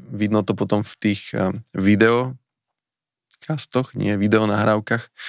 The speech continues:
A to sú animované menovky, to je taký pekný bonus podľa mňa. No a potom také niečo, čo nie je veľmi, mm, nesúvisí veľmi s grafikou a s logom, ale, eh, je to možno také úsmevné, ale mám tam taký bod ešte,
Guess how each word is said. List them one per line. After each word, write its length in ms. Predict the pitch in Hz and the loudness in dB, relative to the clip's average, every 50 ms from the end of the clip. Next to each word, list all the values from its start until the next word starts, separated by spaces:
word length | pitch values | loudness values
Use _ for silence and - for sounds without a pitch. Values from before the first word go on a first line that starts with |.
| - - - - - - - _ _ - | -12 -12 -12 -12 -14 -16 -18 _ _ -6
A 80 | 95 | -4
to 80 | 95 117 | 0 0
sú 160 | 110 - 117 | 2 4 4
animované 480 | 101 107 113 123 117 117 110 101 92 92 | 4 4 4 4 2 2 2 2 2 2
menovky, 480 | 98 113 123 127 120 113 - - 107 101 - - - | 2 2 2 2 0 0 -2 -4 -4 -4 -6 -4 -4
to 80 | 107 | -2
je 40 | 95 | -2
taký 200 | - 101 - - | -2 -6 -6 -8
pekný 320 | - - 107 101 - 104 | -2 0 0 0 0 -2
bonus 320 | 95 90 104 104 104 104 104 | -2 0 0 0 0 0 -2
podľa 320 | - - 110 107 104 104 | -2 0 0 2 2 2
mňa. 240 | 104 101 101 101 95 - _ _ - - - - - _ 123 | 2 0 -2 -6 -8 -12 _ _ -16 -14 -14 -14 -4 _ 2
No 80 | 135 | 2
a 20 | 135 | 2
potom 220 | - 170 175 165 | 2 2 2 2
také 240 | 147 151 139 - 147 | 2 0 0 2 0
niečo, 320 | 139 139 135 123 - 131 | 2 2 0 0 -2 -2
čo 400 | 117 - - 120 117 110 107 - | -2 0 2 2 2 2 0 -2
nie 240 | - - 113 113 117 | -4 -2 0 2 4
je 420 | 117 117 113 107 104 104 101 101 101 - | 4 4 4 4 4 2 2 0 -2 -4
veľmi, 640 | 101 98 107 104 101 101 101 101 101 101 101 104 104 - _ _ _ _ _ _ _ _ _ - | -2 0 2 2 2 2 2 2 2 2 0 -2 -6 -10 _ _ _ _ _ _ _ _ _ -2
mm, 460 | 113 110 101 101 98 98 98 101 104 | 0 2 2 4 4 4 4 4 4
nesúvisí 400 | 107 113 110 - - 110 107 - | 4 4 4 4 2 0 2 2
veľmi 160 | 113 107 104 | 2 2 2
s 80 | 104 98 | 2 2
grafikou 640 | 95 104 101 107 110 - 113 - - 110 104 101 110 | 2 2 2 2 0 -4 -8 -2 0 0 0 0 0
a 240 | 107 104 104 104 104 | -2 -2 -2 -2 -2
s 100 | 104 104 117 | 0 2 2
logom, 320 | 127 135 135 147 147 143 113 | 2 4 2 2 0 0 0
ale, 300 | - 98 101 101 98 - - - - - - _ _ _ - | 0 2 2 2 0 -4 -10 -18 -20 -20 -20 _ _ _ -2
eh, 320 | 101 98 101 98 98 101 95 | 0 2 2 2 2 0 -2
je 320 | - _ _ - 101 107 | -4 _ _ -2 -2 0
to 140 | 101 107 101 | 2 2 2
možno 240 | 101 104 104 110 95 | 2 2 2 2 0
také 240 | 113 104 - - - | 0 -2 -2 0 0
úsmevné, 480 | 120 - - - 131 131 127 131 127 | 0 0 2 2 2 2 2 2 2
ale 160 | 113 104 104 104 | 2 2 2 0
mám 160 | 107 107 104 | 0 -2 -2
tam 160 | - 107 101 | -4 -4 -4
taký 240 | - 101 - - 101 | -4 -4 -4 -4 0
bod 240 | 98 107 113 113 - | 2 2 2 0 0
ešte, 460 | - 113 104 - - - 107 104 104 | -2 -2 -2 -2 0 0 0 0 0